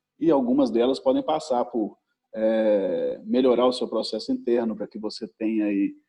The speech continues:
é, mais tempo, eventualmente, né, sendo gasto com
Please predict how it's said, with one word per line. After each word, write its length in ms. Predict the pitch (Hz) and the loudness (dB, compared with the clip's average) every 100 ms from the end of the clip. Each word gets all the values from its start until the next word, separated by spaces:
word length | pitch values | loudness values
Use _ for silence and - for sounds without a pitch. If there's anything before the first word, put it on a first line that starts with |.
| _ _ - | _ _ -6
é, 460 | 104 98 85 85 - _ _ | -2 -2 -4 -6 -12 _ _
mais 340 | 113 120 123 - | 0 2 0 -2
tempo, 460 | 123 135 131 120 | 0 0 0 -2
eventualmente, 680 | 113 110 113 113 113 117 - | -2 -2 -2 -2 -2 -4 -6
né, 160 | 110 113 | -6 -6
sendo 280 | - 113 110 | -8 -6 -4
gasto 360 | 104 110 - - | -2 -2 -4 -12
com 240 | 113 107 | -8 -8